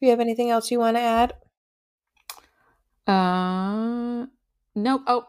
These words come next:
Speaker 2: the only thing I forgot to mention is, um, men get over things really quickly because I realized Jimmy and Craig are in a band and they both have Data Ashley and no one
Speaker 1: Yep.
Speaker 2: mentions it and everyone lives their life <laughs> as normal.
Speaker 1: Mm-hmm.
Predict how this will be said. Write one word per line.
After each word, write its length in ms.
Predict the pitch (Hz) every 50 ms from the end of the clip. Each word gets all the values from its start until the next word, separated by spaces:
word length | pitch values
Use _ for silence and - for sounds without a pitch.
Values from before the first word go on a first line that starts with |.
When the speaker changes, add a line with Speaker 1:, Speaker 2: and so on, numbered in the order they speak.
| _
Speaker 2:
the 120 | 202 190 180
only 200 | 185 208 233 269
thing 140 | 269 339 320
I 100 | 240 240
forgot 520 | 220 - 226 185 160 - 143 151 156 - -
to 100 | - 240
mention 420 | 220 214 220 262 - 247 240 233 220
is, 560 | - 185 180 175 165 160 156 156 156 - - -
um, 580 | 170 170 160 156 151 151 147 147 143 139 135 - _ _ _ - -
men 260 | 180 170 165 180 208
get 280 | 226 262 254 - - _ _ _ _ _ _ _ _ _ _ _
over 240 | 175 170 156 160 170
things 260 | 185 160 156 156 -
really 200 | 143 147 147 147
quickly 380 | - - 160 - - 185 190 190
because 400 | 180 196 - 165 156 143 143 143 151 - _ -
I 80 | - 160
realized 500 | 156 151 165 165 180 185 196 196 208 190
Jimmy 240 | - 160 165 165 165
and 120 | 160 147
Craig 220 | - - 160 156 151
are 80 | 151
in 120 | 143 151 143
a 60 | 143
band 460 | 135 139 135 143 160 185 254 269 -
and 180 | - 156 147 147
they 80 | 147
both 340 | 147 147 - 156 147 143 -
have 180 | - 151 143 127
Data 220 | - 135 135 147 139 -
Ashley 420 | - 135 139 - - - 175 170
and 180 | - - 151 156
no 140 | 156 139 139
one 180 | 143 143 -
Speaker 1:
Yep. 100 | 226 226
Speaker 2:
mentions 320 | 214 196 190 170 165 156 -
it 40 | 175
and 160 | 143 131 -
everyone 440 | 151 160 160 160 151 151 151 151 147
lives 200 | 143 143 139 -
their 100 | 147 135
life 380 | 135 135 123 160 - - - - - - - _
<laughs> 240 | 494 - - - 539
as 120 | - 262
normal. 420 | 233 226 254 269 277 277 262 302 294
Speaker 1:
Mm-hmm. 220 | 285 285 294 311